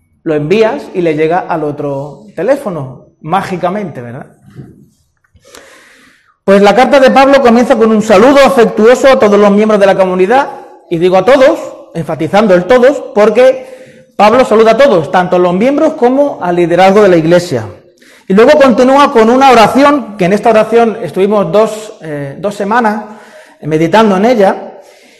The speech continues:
y en esa oración expresa de forma muy clara sus sentimientos y los buenos deseos para la iglesia. Y a partir del versículo doce, Pablo continúa explicando cómo es, cómo se encuentra él y cómo está afrontando la situación de encarcelamiento.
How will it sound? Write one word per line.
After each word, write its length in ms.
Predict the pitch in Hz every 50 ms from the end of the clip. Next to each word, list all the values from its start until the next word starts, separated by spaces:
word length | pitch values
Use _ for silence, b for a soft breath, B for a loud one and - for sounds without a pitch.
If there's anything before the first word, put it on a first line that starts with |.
| b b b b _ _ _ _ _ _ _ _ _ _
y 80 | - 196
en 60 | 214 262
esa 140 | - 311
oración 340 | 285 269 262 269 277 269 254
expresa 440 | 247 - - - 240 247 247 254 247
de 120 | 226 226
forma 240 | 220 - 226 226 233
muy 140 | 226 214 220
clara 260 | 220 220 233 240 247 240
sus 240 | 247 240 202 185
sentimientos 840 | - 196 185 185 170 202 190 190 220 254 262 240 - 277 277 254 - -
y 80 | 214 196
los 180 | 196 190 165
buenos 320 | 160 196 214 226 233 233 185
deseos 540 | 185 180 180 - 185 190 196 190 - -
para 240 | - - 165 160 160
la 100 | 151 147
iglesia. 480 | 143 135 147 160 160 - - 131 117 120 131 135 - B B B B B B B B
Y 60 | 196
a 80 | 196
partir 280 | 196 196 185 - 226 247
del 140 | 269 269 233
versículo 540 | 247 233 226 - 254 262 262 277 262 240 220
doce, 340 | 247 277 262 - 220 226
Pablo 300 | 208 226 226 220 240 226
continúa 520 | 226 233 233 226 226 220 220 220 233 247 247
explicando 720 | 226 233 - 202 196 185 214 220 226 226 247 247 - -
cómo 260 | 226 240 262 269 240
es, 200 | 240 247 247 233
cómo 180 | - 208 233 240
se 140 | 226 233
encuentra 420 | 214 196 240 247 240 226 208 196 208
él 260 | 208 170 - - - - - - - - B B B B B B B B B B B
y 120 | B 196
cómo 200 | - 208 233 262
está 260 | 277 233 214 269 269 254
afrontando 520 | 262 254 240 233 220 - 240 240 247 262
la 100 | 254 240
situación 600 | 240 240 196 196 214 202 202 220 233 240 240 233
de 160 | 208 202 196
encarcelamiento. 1080 | 185 180 180 190 180 160 139 185 170 165 160 180 196 190 180 156 - 135 120 117 107